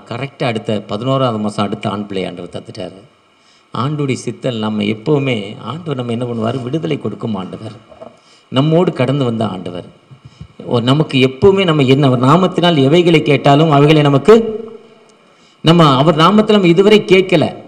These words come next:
அதுதான் தானியேல்கிட்ட ஒரு தனி type இருந்துச்சு. அவர் எதுக்குமே பயப்படல. "என் ஆராதிக்கும் தகப்பன் என்னை விடுவிப்பார். அவர் தப்பி வைக்காம விட்டா போனால் நான் மற்றவரை ஆராதிக்க மாட்டேன்."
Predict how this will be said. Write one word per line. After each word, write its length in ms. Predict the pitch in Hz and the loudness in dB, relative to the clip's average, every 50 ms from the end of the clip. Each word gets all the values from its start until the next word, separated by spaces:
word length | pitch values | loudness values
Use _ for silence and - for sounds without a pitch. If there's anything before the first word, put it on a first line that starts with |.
| - - _ _ _ _ _ _ _ _ _ _ | -20 -20 _ _ _ _ _ _ _ _ _ _
அதுதான் 420 | - - 165 185 214 214 233 226 190 | -2 2 4 6 6 6 6 6 6
தானியேல்கிட்ட 460 | 170 175 185 202 214 208 202 170 202 | 4 4 4 6 4 4 4 4 2
ஒரு 180 | 196 180 160 - | 2 2 2 2
தனி 240 | 170 165 190 214 | 2 2 2 2
type 340 | 214 - 190 180 196 202 - | 2 2 2 2 2 2 0
இருந்துச்சு. 480 | 190 165 160 151 135 - - 110 87 - - - _ _ _ _ _ _ _ _ _ _ - _ - - - _ _ | 0 0 0 -2 -2 -4 -6 -8 -10 -10 -16 -20 _ _ _ _ _ _ _ _ _ _ -20 _ -20 -20 -20 _ _
அவர் 200 | - 160 170 165 | -2 2 4 6
எதுக்குமே 420 | 170 180 160 - 240 214 226 220 | 6 6 4 2 2 4 4 4
பயப்படல. 540 | 180 170 170 170 165 160 160 147 123 - - - - - - - | 4 4 4 4 2 0 0 0 -2 -2 -6 -12 -18 -20 -16 -14
"என் 240 | - 117 143 139 | -10 -8 -6 -6
ஆராதிக்கும் 560 | 139 139 143 151 160 165 156 147 147 - 143 135 | -4 -4 -4 -4 -4 -4 -4 -6 -6 -8 -10 -8
தகப்பன் 420 | 131 131 123 123 120 - 123 117 | -8 -8 -8 -8 -8 -8 -8 -6
என்னை 180 | 117 113 113 107 | -6 -6 -6 -6
விடுவிப்பார். 540 | 104 104 113 110 104 110 110 101 87 - - - _ _ _ _ _ _ _ _ _ _ _ _ _ _ | -6 -6 -6 -8 -8 -10 -12 -14 -16 -16 -20 -20 _ _ _ _ _ _ _ _ _ _ _ _ _ _
அவர் 320 | - 92 101 127 151 151 | -14 -12 -8 -8 -8 -8
தப்பி 320 | 151 - 131 - - 156 156 | -8 -10 -10 -8 -6 -6 -6
வைக்காம 520 | 147 151 143 - - 160 156 151 147 143 | -6 -6 -6 -4 -2 -2 -2 -2 -4 -6
விட்டா 340 | 147 135 - - 147 139 - | -8 -8 -6 -6 -6 -4 -4
போனால் 280 | - 139 139 147 165 165 | -4 -2 -2 -2 -2 -2
நான் 360 | 151 127 135 151 180 180 160 | -2 0 2 2 2 0 0
மற்றவரை 560 | 147 - - 180 165 165 170 196 220 214 - - - - - - - | -2 0 2 2 4 4 4 4 2 0 -4 -8 -16 -20 -20 -16 -10
ஆராதிக்க 500 | - 120 117 117 110 101 104 101 113 95 | -8 -8 -6 -6 -8 -8 -8 -10 -10 -10
மாட்டேன்." 320 | 92 95 92 - - 92 | -10 -12 -14 -14 -16 -18